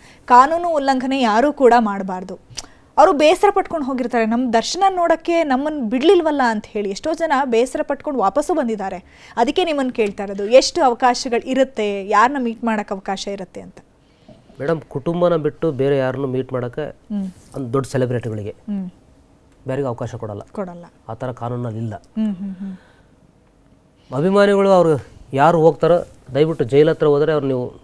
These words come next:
Speaker 2: ಖಾಲಿ
Speaker 1: ಹ್ಮ್.
Speaker 2: ಕೈಯಲ್ಲಿ ಬರ್ಬೇಕಾಗತ್ತೆ, ಖಾಲಿ ಕಣ್ಣಲ್ಲಿ ಬರ್ಬೇಕಾಗತ್ತೆ. ಅವ್ರನ್ನ
Speaker 1: ಹ್ಮ್.
Speaker 2: ಭೇಟಿ ಮಾಡೋಕ್ಕಾಗಲ್ಲ.
Speaker 1: ಹ್ಮ್.
Speaker 2: ನಾನು ಅವ್ರಿಗೊಬ್ಬ ಅಭಿಮಾನಿಯಾಗಿ
Speaker 1: ಹ್ಮ್.
Speaker 2: ನಾನು ನನ್ನ ಅವ್ರ ದರ್ಶನ್ ಫ್ಯಾನ್ಸ್, ನಮ್ಮ ಬಾಸ್ ಫ್ಯಾನ್ಸ್‌ಗೆ ಏನ್ ಹೇಳ್ತೀನಿ ಮೇಡಮ್ ಅಂದ್ರೆ ಒಂದು
Speaker 1: ಹ್ಮ್.
Speaker 2: ಅದನ್ನ ನಾನು ಅದೊಂದು ಮಿಸ್ ಮಾಡ್ಕೊಂಡ್ ಬಂದೆ ನಾನು.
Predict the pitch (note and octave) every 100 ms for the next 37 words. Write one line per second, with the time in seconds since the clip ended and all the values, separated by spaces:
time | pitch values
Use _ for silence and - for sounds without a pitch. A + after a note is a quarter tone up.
0 | - - C#3+ B2 C#3 C3 B2 A#2+ A#2 A#2+
1 | C3+ C3 B2+ B2+ B2+ B2 A#2 A2 G#2+ G#2+
2 | G2+ - - - A#2 C#3 B2+ B2+ B2 A2+
3 | A2+ G#2+ G#2+ G#2 - _ A#3 A3 G#3+ _
4 | _ _ _ _ _ _ _ _ _ A#2+
5 | D#3 F#3 F3+ E3+ D#3 C3+ - _ - -
6 | C#3 C3+ C3 C3 D3+ D#3+ D#3 C#3 B2 C#3
7 | - - A3 G3+ B2+ C#3+ D3 C3 B2+ C3
8 | F2 C3 A#2 - - - A#2+ - E3+ -
9 | D3+ D3 - - - _ _ _ B2 A2
10 | C3+ C#3+ - D3 B2+ B2+ C#3 C#3+ C3 C3
11 | B2 B2 A#2+ C3 C#3+ B2+ - - - A3+
12 | A3 G#3+ _ C3+ D#3 D#3 D3 B2+ - -
13 | D3 F#3+ G3 F3 F#3+ F#3 F3 D#3 C#3 B2+
14 | A#2